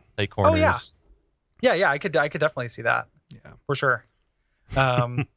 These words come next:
Speaker 3: <laughs>
Speaker 2: so we have these, uh, these slave hollows that are invisible. Uh, they're just floating eyes, and you can't lock onto them until they, uh, kind of emerge.
Speaker 3: Yeah, until you're,
Speaker 2: Uh,
Speaker 3: like, basically within arm's reach.
Speaker 2: Yeah. Um, and they're gonna be kind of the predominant enemy for this middle section here.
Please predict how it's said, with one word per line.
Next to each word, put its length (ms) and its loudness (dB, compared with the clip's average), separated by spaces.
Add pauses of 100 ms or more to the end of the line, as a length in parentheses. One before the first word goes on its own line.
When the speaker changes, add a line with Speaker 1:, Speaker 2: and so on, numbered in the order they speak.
(180)
Speaker 3:
<laughs> 280 -18
Speaker 2:
so 120 -4
we 120 0
have 160 0
these, 180 -4
uh, 160 2
these 160 -6
slave 320 -2
hollows 460 0
that 180 2
are 380 2
invisible. 720 0
Uh, 100 2
they're 100 2
just 160 -6
floating 300 0
eyes, 480 0
and 80 -6
you 80 -4
can't 180 2
lock 200 2
onto 260 0
them 160 -4
until 380 -2
they, 260 -2
uh, 200 0
kind 200 -2
of 60 -4
emerge. 680 -2 (380)
Speaker 3:
Yeah, 180 -6
until 240 -2
you're, 120 2
Speaker 2:
Uh, 40 0
Speaker 3:
like, 120 -2 (100)
basically 400 -4
within 300 -4
arm's 420 -2
reach. 540 -4 (460)
Speaker 2:
Yeah. 260 0 (680)
Um, 240 2
and 100 -2
they're 120 4
gonna 140 0
be 100 -4
kind 180 0
of 60 0
the 80 0
predominant 560 0
enemy 280 -2
for 120 -2
this 160 -6
middle 240 -2
section 340 -6
here. 320 -4